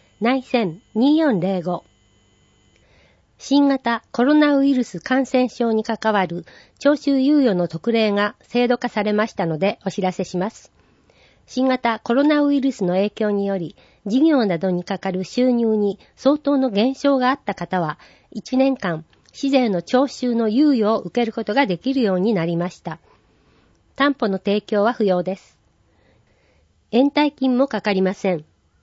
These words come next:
対象となる方、次の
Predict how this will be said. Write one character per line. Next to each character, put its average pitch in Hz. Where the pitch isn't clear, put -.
対 269
象 254
と 226
な 226
る 214
方、 170
次 262
の 185